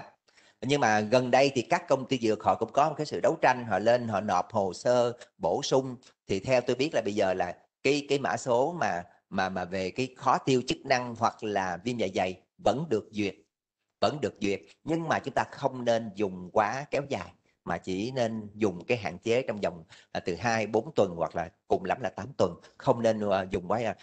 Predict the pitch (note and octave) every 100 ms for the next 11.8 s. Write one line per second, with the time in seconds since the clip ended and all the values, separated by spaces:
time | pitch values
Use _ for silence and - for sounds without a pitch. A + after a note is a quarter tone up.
0 | - D3 F3+ C#3 A2+ G2+ B2 F3+ D#3 C3
1 | B2 A2+ G2 A#2+ A2+ - G#2+ F3 D3 A#2+
2 | - A2 F#2+ A#2 A2+ A#2+ B2+ A#2 G#2 A#2+
3 | G2+ F#2 A2+ C3+ G#2 - - - A#2+ F#2+
4 | G2 G2+ - F2 C3 C3+ - - A#2+ C#3+
5 | G2 F2 E2+ F#2+ A2+ G2 E2 F2+ F2 D#2
6 | - - - - F#2+ G2+ C3+ B2+ G#2+ G#2+
7 | F2 F#2 E2+ F3 C3+ F#2 F2+ F2+ F2+ A2
8 | F#2+ G#2 - - - F2+ A#2+ D3 B2+ G2
9 | E2+ D#2 - _ - F2+ F2 A2 A2 E2+
10 | - _ _ _ - A#2 F#2+ G2 G2+ G2+
11 | G#2+ A2 C3 G2+ F2+ E2+ A2+ A#2+